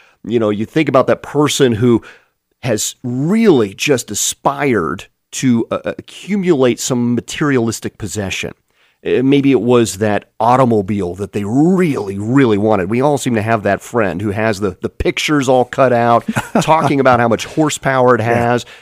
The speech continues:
Speaker 1: you know, the shiny paint
Speaker 2: I think
Speaker 1: job and
Speaker 2: I've
Speaker 1: all
Speaker 2: been
Speaker 1: these
Speaker 2: that
Speaker 1: things.
Speaker 2: guy. <laughs>
Speaker 1: Yeah, I know. I'm, I'm pointing at myself here 'cause I remember in high school, this is what I used to talk about
Speaker 2: That's
Speaker 1: quite
Speaker 2: right.
Speaker 1: frequently. I mean, I knew all the details about these cars.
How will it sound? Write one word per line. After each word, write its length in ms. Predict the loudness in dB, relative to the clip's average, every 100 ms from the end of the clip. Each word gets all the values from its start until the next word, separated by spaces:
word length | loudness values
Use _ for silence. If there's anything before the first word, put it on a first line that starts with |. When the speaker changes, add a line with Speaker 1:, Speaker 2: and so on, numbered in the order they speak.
| -4
Speaker 1:
you 80 | 0
know, 100 | 0
the 120 | 0
shiny 500 | 0 0 0 0 -2
paint 360 | -2 -4 -2 0
Speaker 2:
I 80 | 2
think 100 | 2
Speaker 1:
job 60 |
and 20 | 2
Speaker 2:
I've 60 |
Speaker 1:
all 80 | 2
Speaker 2:
been 100 | 4
Speaker 1:
these 180 | 2 2
Speaker 2:
that 420 | -2 -4 -4 -4
Speaker 1:
things. 80 | -2
Speaker 2:
guy. 640 | 0 2 2 2 2 2 2
<laughs> 100 | 0
Speaker 1:
Yeah, 500 | -2 -4 -8 -4 -2 2
I 80 | 4
know. 180 | 4
I'm, 140 | 4 2
I'm 140 | 0
pointing 220 | 2 4 4
at 80 |
myself 440 | 4 4 4 4 4
here 200 | 2 0
'cause 400 | 0 0 0 2
I 40 | 4
remember 240 | 4 4
in 80 | 4
high 160 | 2
school, 260 | 0 0 2
this 140 | 2 2
is 60 |
what 120 | 2 2
I 40 |
used 160 | 2 -4
to 60 |
talk 260 | 0 0 2
about 200 | 0 2
Speaker 2:
That's 140 | 4
Speaker 1:
quite 160 | 4 2
Speaker 2:
right. 180 | 2 2
Speaker 1:
frequently. 480 | 0 0 -2 -2
I 120 | -2 0
mean, 200 | 0 0
I 140 | 0
knew 180 | 2 4
all 240 | 6 6
the 100 | 4
details 500 | 2 0 0 0 -2
about 260 | 0 2 2
these 160 | 0
cars. 420 | 0 2 4 2